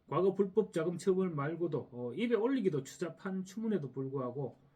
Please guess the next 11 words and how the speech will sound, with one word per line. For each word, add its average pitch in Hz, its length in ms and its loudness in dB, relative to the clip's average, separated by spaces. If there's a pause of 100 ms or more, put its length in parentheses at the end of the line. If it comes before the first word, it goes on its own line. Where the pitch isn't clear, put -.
(640)
마치 175 300 -2
자기들이 175 460 2
도덕적으로 185 840 0
우월한 190 440 2
척하면서, 151 680 -4
아, 117 240 -6
국민을 175 420 -2
가르치려 143 480 -4
든다, 117 400 -8
이렇게 143 240 -8
일갈했습니다. 117 720 -6